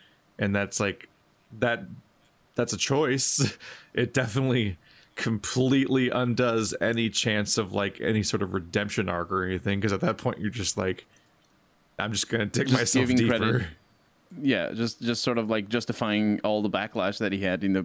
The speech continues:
Speaker 2: first place.
Speaker 1: Yeah.
Speaker 2: That's why
Speaker 1: The
Speaker 2: I admire
Speaker 1: opposite of
Speaker 2: Elijah
Speaker 1: learning,
Speaker 2: Wood.
Speaker 1: kind of learning and growing.
Speaker 2: Elijah
Speaker 1: But
Speaker 2: Wood
Speaker 1: Elijah
Speaker 2: is just
Speaker 1: did Elijah Wood
Speaker 2: he's just n-, he doesn't
Speaker 1: improve
Speaker 2: do
Speaker 1: from
Speaker 2: anything. He's just a
Speaker 1: something?
Speaker 2: normal per-, per-, person, and he says it outright. He's just like, "Don't listen to me when I say things. <laughs> I'm just, I don't know
Speaker 1: <laughs>
Speaker 2: anything." <laughs>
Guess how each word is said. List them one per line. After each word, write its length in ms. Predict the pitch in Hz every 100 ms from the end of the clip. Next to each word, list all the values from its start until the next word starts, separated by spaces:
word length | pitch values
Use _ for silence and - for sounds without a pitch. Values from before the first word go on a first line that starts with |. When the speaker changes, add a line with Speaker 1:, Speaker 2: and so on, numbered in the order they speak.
| -
Speaker 2:
first 240 | - 131 -
place. 200 | 73 113
Speaker 1:
Yeah. 380 | 95 90 95 90 - - - - -
Speaker 2:
That's 160 | 165
why 160 | 202 165
Speaker 1:
The 60 | 147
Speaker 2:
I 80 |
admire 140 | 120 131
Speaker 1:
opposite 140 | 131 120
of 60 |
Speaker 2:
Elijah 280 | 117 - 117
Speaker 1:
learning, 60 | 107
Speaker 2:
Wood. 60 |
Speaker 1:
kind 80 | 107
of 80 | 101
learning 260 | 104 98 95
and 160 | 92
growing. 440 | 92 95 95 95 95 80 _ _ _ -
Speaker 2:
Elijah 340 | 147 175 175
Speaker 1:
But 40 | 160
Speaker 2:
Wood 80 | 160
Speaker 1:
Elijah 200 | 151 123
Speaker 2:
is 60 | 131
just 280 | 107 95 - _ _ _ _
Speaker 1:
did 80 | 104
Elijah 240 | 104 110
Wood 100 | 117
Speaker 2:
he's 180 | 185 185
just 180 | 180 160
n-, 140 | 156 156 - _ _
he 120 | -
doesn't 220 | 160 175
Speaker 1:
improve 140 | - 208
Speaker 2:
do 40 |
Speaker 1:
from 80 | 190
Speaker 2:
anything. 240 | 131 127 110
He's 100 | 123
just 100 | 151
a 20 |
Speaker 1:
something? 80 | 147
Speaker 2:
normal 300 | 143 151 156
per-, 260 | 147 165 180
per-, 280 | 143 160 170 156
person, 360 | - 190 147 120
and 100 | 127
he 40 |
says 200 | 127 143
it 80 | 143
outright. 400 | 131 139 156 160
He's 100 | 120
just 120 | 120
like, 260 | 127 120 - -
"Don't 180 | 349
listen 240 | 226 151 139
to 60 | 131
me 140 | 131
when 100 | 131
I 60 | 131
say 180 | - 123
things. 500 | 123 127 160 - - - -
<laughs> 140 | -
I'm 160 | 208 269
just, 240 | 185 -
I 100 | 165
don't 200 | 185 147
know 120 | 104 113
Speaker 1:
<laughs> 100 | 185
Speaker 2:
anything." 360 | 147 180 185 -
<laughs> 140 | 285